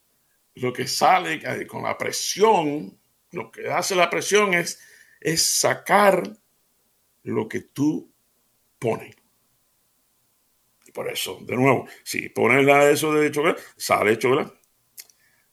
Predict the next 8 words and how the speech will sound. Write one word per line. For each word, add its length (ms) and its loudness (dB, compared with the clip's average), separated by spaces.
Ah, 420 4
pero 480 0
¿saben 300 -4
que 100 -6
si 180 -6
pones 300 -4
un 240 -8
K-cup 760 -2